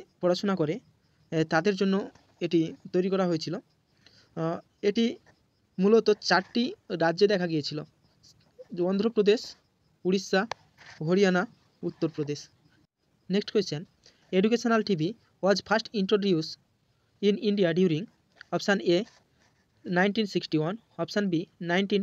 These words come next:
fifty-nine, option C, nineteen sixty-eight, option T, D, nineteen sixty-one। সঠিক উত্তরটি হলো অপশন C, নাইনটিন সিক্সটি এইট। যদিও, আহ, শুধুমাত্র টিভি, আহ, যেটি নাইনটিন ফিফটি নাইনেই দেখা দিয়েছিল,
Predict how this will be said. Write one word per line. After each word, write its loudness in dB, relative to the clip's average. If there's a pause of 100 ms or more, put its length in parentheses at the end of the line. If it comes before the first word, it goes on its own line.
fifty-nine, -4 (600)
option -2
C, -20 (440)
nineteen 0 (100)
sixty-eight, -6 (280)
option -4 (100)
T, 0 (220)
D, 0 (600)
nineteen -2 (100)
sixty-one। -6 (580)
সঠিক -4
উত্তরটি -4
হলো -2 (400)
অপশন -4 (100)
C, -10 (600)
নাইনটিন 0 (120)
সিক্সটি -6
এইট। -10 (420)
যদিও, 2
আহ, -8 (1040)
শুধুমাত্র 0 (640)
টিভি, -2
আহ, -20 (580)
যেটি 2 (200)
নাইনটিন 0
ফিফটি -2 (100)
নাইনেই -2 (360)
দেখা -2
দিয়েছিল, -2